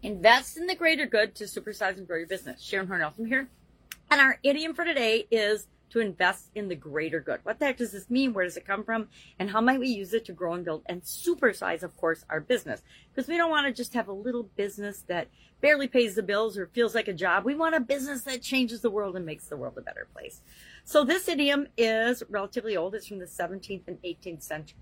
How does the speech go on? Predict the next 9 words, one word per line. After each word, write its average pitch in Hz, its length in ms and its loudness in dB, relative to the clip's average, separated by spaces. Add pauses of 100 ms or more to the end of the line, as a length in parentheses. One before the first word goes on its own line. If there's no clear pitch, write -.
(100)
eighteen 190 300 -4
hundreds. 165 540 -4 (360)
Uh, 180 320 6
a 180 300 4 (540)
philosopher 247 720 2
and 214 160 -2
utilitarian, 202 1400 -4 (560)
uh, 160 360 0 (180)
philosopher 190 840 2